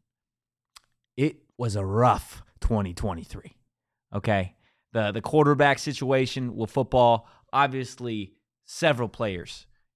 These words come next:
entering the portal, several players going down with injury, several players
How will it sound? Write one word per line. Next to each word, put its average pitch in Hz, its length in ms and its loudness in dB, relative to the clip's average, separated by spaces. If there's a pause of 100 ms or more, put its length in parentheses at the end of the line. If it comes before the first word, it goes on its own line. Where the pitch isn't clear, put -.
(100)
entering 127 320 0
the 98 60 -4
portal, 131 580 2 (480)
several 135 400 4
players 101 500 0 (380)
going 120 240 2
down 110 220 2
with 98 100 -2
injury, 135 540 0 (1080)
several 151 400 4
players 131 640 0